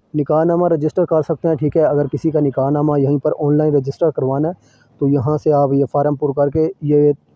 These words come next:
direct आपको नादरा में register करके देगा। तो fake आईडी,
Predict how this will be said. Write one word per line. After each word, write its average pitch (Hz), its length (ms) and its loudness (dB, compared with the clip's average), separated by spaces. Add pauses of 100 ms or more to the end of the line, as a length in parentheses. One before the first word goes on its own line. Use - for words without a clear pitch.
(140)
direct 165 380 0
आपको 143 320 -2
नादरा 139 320 -2
में 151 240 0 (580)
register 147 360 0
करके 127 260 -4
देगा। 120 220 -2
तो - 160 -4
fake 190 400 2
आईडी, 156 440 0